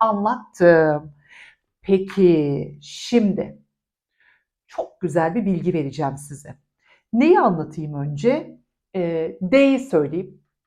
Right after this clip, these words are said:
D'de nelere dikkat edeceğinizi söyleyeyim. Dur ya, den daha önemli. Den'i anlatayım önce. Den bir soru tipi var.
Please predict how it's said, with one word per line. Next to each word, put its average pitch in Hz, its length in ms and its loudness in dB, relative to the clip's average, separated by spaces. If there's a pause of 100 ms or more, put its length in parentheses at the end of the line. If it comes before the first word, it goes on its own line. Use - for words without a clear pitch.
(480)
D'de 214 420 4
nelere 208 320 0
dikkat 180 220 -6
edeceğinizi 175 540 -2
söyleyeyim. 156 580 -4 (2250)
Dur 202 120 -2
ya, 143 260 -6 (380)
den 214 340 4
daha 208 240 0
önemli. 143 500 -8
Den'i 226 300 6
anlatayım 147 540 -4
önce. 143 400 -12 (540)
Den 302 420 6 (600)
bir 269 60 -10
soru - 560 -8
tipi 233 320 -6
var. - 420 -8